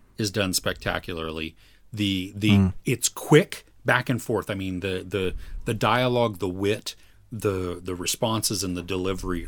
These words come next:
Speaker 1: are just, like, boom, boom, boom, boom, boom. Great timing together. Uh,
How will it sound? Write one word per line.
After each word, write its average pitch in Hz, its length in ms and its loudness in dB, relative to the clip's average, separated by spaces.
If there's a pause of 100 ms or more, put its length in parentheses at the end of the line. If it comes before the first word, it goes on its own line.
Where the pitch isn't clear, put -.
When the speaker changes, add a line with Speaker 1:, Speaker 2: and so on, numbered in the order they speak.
Speaker 1:
are 90 100 0
just, - 500 -2
like, 95 200 -2
boom, 110 240 -2
boom, 98 220 -2
boom, 98 240 -2
boom, 95 180 -4
boom. 92 320 -4 (600)
Great 120 640 0
timing 107 480 -2
together. 95 580 -2 (420)
Uh, 82 360 -8